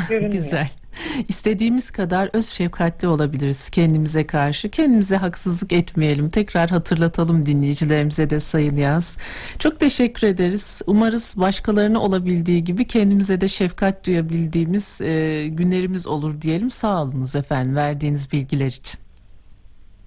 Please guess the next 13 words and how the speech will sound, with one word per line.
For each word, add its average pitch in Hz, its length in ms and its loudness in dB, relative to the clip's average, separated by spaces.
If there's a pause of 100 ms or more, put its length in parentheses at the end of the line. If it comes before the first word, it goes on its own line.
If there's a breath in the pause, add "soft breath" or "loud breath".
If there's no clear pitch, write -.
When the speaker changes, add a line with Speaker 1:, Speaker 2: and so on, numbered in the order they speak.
(280)
Speaker 2:
Ben 214 140 -2
çok 196 280 -4
teşekkür 156 520 -8
ederim. 156 480 -2 (920)
Speaker 1:
Tekrar 208 320 0
görüşmek 214 540 -2
dileğiyle, 131 340 -2
hoşça 156 280 -2
kalınız. - 560 -6 (540)
Speaker 2:
Görüşmek 196 500 -2
üzere, 165 400 -2
hoşça 185 400 -4
kalın. 160 480 -2